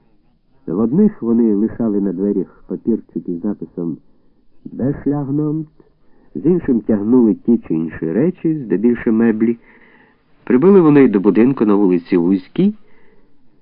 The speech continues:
і на їх стукіт у потрощених дверях з'явилася дебела, замотана чоловіча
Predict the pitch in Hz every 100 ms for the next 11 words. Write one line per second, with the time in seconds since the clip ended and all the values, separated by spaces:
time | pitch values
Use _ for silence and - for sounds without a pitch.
0 | - 90 131 151 - - 170 202 196 -
1 | - _ _ _ 80 104 - 156 - -
2 | 139 101 92 143 143 127 92 95 123 120
3 | - 117 107 98 _ _ - 76 80 98
4 | 104 139 127 107 98 120 135 113 110 -
5 | 101 104 127 127